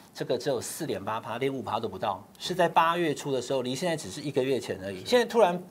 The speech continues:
Speaker 1: 变到变三十点六，比这个，呃，朱立伦还有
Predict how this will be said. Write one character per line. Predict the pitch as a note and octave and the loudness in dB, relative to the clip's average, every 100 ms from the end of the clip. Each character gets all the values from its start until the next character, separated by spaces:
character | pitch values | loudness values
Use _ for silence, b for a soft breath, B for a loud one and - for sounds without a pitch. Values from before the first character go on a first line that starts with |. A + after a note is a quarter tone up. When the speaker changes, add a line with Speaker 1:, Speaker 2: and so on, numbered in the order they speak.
| - | -2
Speaker 1:
变 | B3 | 2
到 | G#3 G3 | 8 8
变 | G3 D4+ | 8 2
三 | - G3 G3 | 2 0 0
十 | F#3+ D3 | -2 -4
点 | C#3 A#2 | -2 0
六， | D#3 | 0
比 | - C3+ A#2+ B B B B | 0 -2 -2 B B B B
这 | - A#3+ A3+ | -2 2 6
个， | F3 C3 B2 | 8 8 6
呃， | B2+ A#2+ | 4 2
朱 | A#2+ | 2
立 | G3 F#3 | 0 2
伦 | B2 B2 | 0 0
还 | C3 | 0
有 | C#3+ A2 G#2 | 0 0 -4